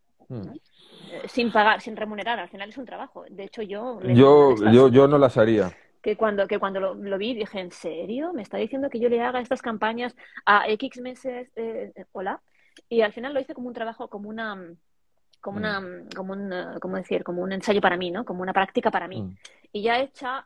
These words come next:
Speaker 2: pues, eh, se la envié y le dije, "Mira, para que sepas, pero no me interesa ya trabajar contigo, pero que sepas que podría haberlo hecho". En, en, quizás,
Speaker 1: Ajá.
Speaker 2: eh, suena, suene un poquito, ¿no? Así prepotente,
Speaker 1: No, no, no,
Speaker 2: pero
Speaker 1: oye,
Speaker 2: pensé,
Speaker 1: me, me,
Speaker 2: "Ostras,
Speaker 1: a mí,
Speaker 2: esto no se hace". Le
Speaker 1: a mí me
Speaker 2: dije,
Speaker 1: parece
Speaker 2: "No,
Speaker 1: más
Speaker 2: esto no está
Speaker 1: prepotente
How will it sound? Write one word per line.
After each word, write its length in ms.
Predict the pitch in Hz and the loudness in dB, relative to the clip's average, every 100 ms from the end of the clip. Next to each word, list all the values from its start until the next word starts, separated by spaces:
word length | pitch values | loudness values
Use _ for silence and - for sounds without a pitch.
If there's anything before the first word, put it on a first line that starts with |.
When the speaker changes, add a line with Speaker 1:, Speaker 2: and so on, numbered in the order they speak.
| _ | _
Speaker 2:
pues, 300 | - 196 - | -18 -18 -18
eh, 160 | - - | -20 -20
se 120 | - 214 | -12 -10
la 80 | |
envié 280 | 196 202 - _ | -6 -6 -6 _
y 80 | 196 | -10
le 100 | 190 | -10
dije, 200 | 202 196 | -12 -12
"Mira, 180 | 190 | -12
para 180 | - 180 | -10 -12
que 80 | 190 | -8
sepas, 320 | - 226 240 | -6 -2 -2
pero 140 | - 175 | -4 -6
no 80 | 190 | -8
me 60 | |
interesa 440 | 190 175 - - - | -8 -8 -8 -10 -10
ya 140 | 196 | -8
trabajar 320 | 185 170 196 - | -8 -6 -6 -8
contigo, 340 | 185 185 170 | -10 -8 -8
pero 140 | - 175 | -6 -10
que 80 | - | -8
sepas 220 | - - | -10 -6
que 80 | 220 | -4
podría 260 | 180 185 | -2 -2
haberlo 220 | 165 - - | -2 -4 -12
hecho". 160 | - _ _ _ - - | -18 _ _ _ -20 -10
En, 200 | 196 196 | -8 -4
en, 180 | 208 - | -6 4
quizás, 320 | 247 240 240 | 6 8 8
Speaker 1:
Ajá. 100 | 143 | 6
Speaker 2:
eh, 240 | - 233 233 | 4 -2 -6
suena, 380 | - 262 254 - | -2 0 0 -2
suene 200 | 254 254 | -2 -2
un 100 | 254 | -2
poquito, 340 | 240 247 226 190 _ | -4 -2 -4 -6 _
¿no? 520 | 214 214 277 226 196 190 | -16 -12 -12 -12 -14 -16
Así 200 | 214 - 233 | -14 -6 -4
prepotente, 380 | 226 214 220 | -4 -4 4
Speaker 1:
No, 160 | 165 226 | 6 8
no, 280 | 226 233 147 | 10 10 10
no, 140 | 185 | 10
Speaker 2:
pero 180 | 175 120 | 12 12
Speaker 1:
oye, 140 | 165 185 127 117 | 12 10 8 6
Speaker 2:
pensé, 60 | |
Speaker 1:
me, 220 | 127 135 131 | 4 4 4
me, 100 | 151 | 2
Speaker 2:
"Ostras, 160 | 131 | 2
Speaker 1:
a 60 | 143 | 2
mí, 100 | 175 120 | 0 -6
Speaker 2:
esto 200 | 113 - | -14 -14
no 80 | - | -14
se 140 | - | -12
hace". 260 | - - - | -12 -14 -4
Le 60 | |
Speaker 1:
a 40 | - | 6
mí 20 | |
me 20 | 156 | 8
Speaker 2:
dije, 80 | |
Speaker 1:
parece 220 | 180 190 208 | 8 8 8
Speaker 2:
"No, 40 | |
Speaker 1:
más 80 | 196 | 6
Speaker 2:
esto 100 | 196 | 6
no 40 | |
está 20 | 175 | 6
Speaker 1:
prepotente 300 | 160 170 | 8 6